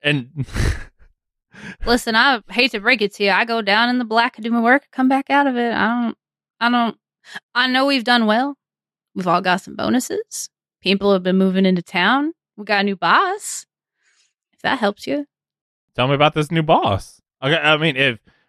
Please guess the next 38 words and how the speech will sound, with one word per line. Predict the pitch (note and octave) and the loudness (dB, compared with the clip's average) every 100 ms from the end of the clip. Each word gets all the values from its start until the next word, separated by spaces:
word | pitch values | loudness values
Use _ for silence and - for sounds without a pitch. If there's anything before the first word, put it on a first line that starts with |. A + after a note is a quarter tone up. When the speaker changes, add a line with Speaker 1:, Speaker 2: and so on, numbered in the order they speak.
| _ | _
Speaker 1:
I, | A2+ B2+ | 0 0
I, | A2 F#2 D#2 A2+ A2+ | 0 -8 -4 2 2
if | F#2+ - A2 C#3+ | 0 -8 -6 2
I, | C3+ B2+ | 2 2
if, | A#2 A2+ - | -2 -6 -8
if | A2 | -2
this | F3+ G#3+ | 0 0
guy | C3 F3+ C#4 | 0 2 2
is | D#3+ | 2
just | C3+ B2 | 0 0
magically | A#2+ G2+ A#2+ E3 G#3+ F3+ F3+ D#3 | -4 -2 -2 0 0 -2 0 2
making | D3+ F3 E3+ C3 A2+ | 2 0 0 -2 -2
business | G2+ D#3 C#4 D3+ A#2+ | 0 0 0 -2 -2
work | A#2+ A#2+ | 0 0
better, | - A#2+ | 0 0
I | C#3 C4 | 2 0
gotta, | G3 A#2 A2 | 0 -2 -4
I | A#2 G#3+ | -4 -2
gotta | - A2 G2 | -2 -2 -2
meet | A#2 D4+ - | 0 0 -2
this | G2 - | -8 -4
guy. | A2+ F#2+ F2 E2+ F#2+ _ _ _ _ _ - | -4 -2 -4 -8 -12 _ _ _ _ _ 0
I, | C3+ B2 | 0 0
I | A#2 G3+ | 0 0
gotta | C4 D#3+ | 2 2
learn | D#3 F#3 | 2 4
his | F3 | 0
secret. | - - - A#2 G2+ - - _ _ _ _ _ _ _ _ - | -2 -12 -4 -2 -2 -10 -20 _ _ _ _ _ _ _ _ -12
Speaker 2:
One | F#3 - | -10 -10
second | - - - - | -14 -16 -16 -16
as | G3+ - | -14 -12
I | - | -12
go | - - - - | -8 -6 -6 -4
and | G#3 | -2
look | F3+ - | -2 -4
for | G3 | -4
the | F#3 | -2
name. | F3 E3 F3+ G3+ | 0 -2 -2 -6